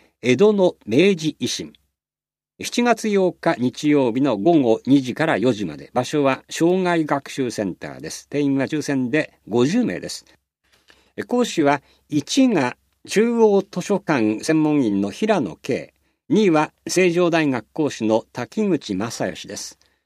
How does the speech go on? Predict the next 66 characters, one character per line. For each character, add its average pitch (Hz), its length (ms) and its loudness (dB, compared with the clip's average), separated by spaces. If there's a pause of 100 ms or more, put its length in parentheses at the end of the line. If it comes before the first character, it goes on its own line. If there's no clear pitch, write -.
(600)
申 175 120 2
し 170 60 -4
込 165 120 0
み 156 80 4
方 131 180 -2
法 87 180 -6
で 92 100 -6
す。 - 180 -12 (200)
往 226 280 6
復 208 320 -2
は 190 140 -2
が 165 160 0
き - 120 -4
で 185 240 2
お 104 60 -6
願 90 180 -6
い 78 60 -12
し - 120 -16
ま - 80 -12
す。 - 180 -12 (360)
は 139 120 -2
が 170 180 0
き 156 360 -4
一 135 300 -6
枚 156 240 0
で 120 100 -2
一 120 240 -4
名 233 120 0
の 107 100 -2
申 92 160 -6
し - 60 -14
込 92 100 -8
み 90 80 -8
に 82 60 -10
な 76 60 -14
り 80 60 -14
ま 78 80 -12
す。 - 160 -16 (160)
は 139 120 -4
が 165 160 2
き 165 120 -2
に 139 300 2
口 180 280 4
座 160 160 0
名、 101 260 -2
住 202 280 -2
所、 156 200 -4
氏 - 180 -8
名、 160 240 -2
電 170 220 -2
話 190 100 -2
番 180 240 0
号 151 160 0
を 135 160 -4
書 156 100 -2
い 135 120 -2
て 151 260 -4
申 117 220 -4
し - 80 -14
込 120 140 -6
ん 117 40 -4
で 120 100 -4
く - 80 -10
だ 90 80 -4
さ - 140 -8
い。 82 100 -12